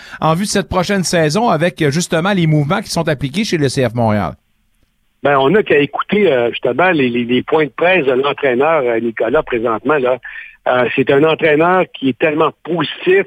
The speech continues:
Speaker 2: c'est quelqu'un qui est enjoué, c'est quelqu'un qui très, présentement est en train de donner la chance à tout le monde. Et en même temps, ben, c'est quelqu'un qui ne se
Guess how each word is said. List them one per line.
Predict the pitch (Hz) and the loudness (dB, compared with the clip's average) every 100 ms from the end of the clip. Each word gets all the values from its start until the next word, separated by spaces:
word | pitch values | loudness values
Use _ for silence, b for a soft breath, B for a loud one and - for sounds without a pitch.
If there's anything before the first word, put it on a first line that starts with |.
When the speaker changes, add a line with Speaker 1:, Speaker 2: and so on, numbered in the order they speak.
| - | -2
Speaker 2:
c'est | 131 | -6
quelqu'un | - 143 123 175 | -2 -2 0 0
qui | - | 0
est | 131 156 | -2 0
enjoué, | 151 127 139 170 180 | 2 0 0 0 0
c'est | 135 | -4
quelqu'un | 117 143 131 175 180 185 | -2 -2 0 2 2 2
qui | - 117 | -4 -6
très, | 147 156 - _ | 0 0 -2 _
présentement | - 180 165 170 120 170 | -4 0 0 -2 0 0
est | 160 151 | 0 0
en | 139 | 0
train | 139 | 0
de | 180 131 | 0 0
donner | 135 180 | 2 2
la | 165 123 | 2 0
chance | - 139 139 | 0 -2 -2
à | 135 | -4
tout | 156 | -2
le | 139 | 0
monde. | 170 165 B B B B _ | 0 0 B B B B _
Et | 135 | 0
en | - 156 | 2 2
même | 170 156 | 2 2
temps, | 208 220 | 2 2
ben, | 170 | 0
c'est | 170 | -2
quelqu'un | - 165 143 202 214 | 0 -2 0 0 0
qui | - 190 208 - | -4 -8 -10 -6
ne | 143 147 | -2 -2
se | 202 | -2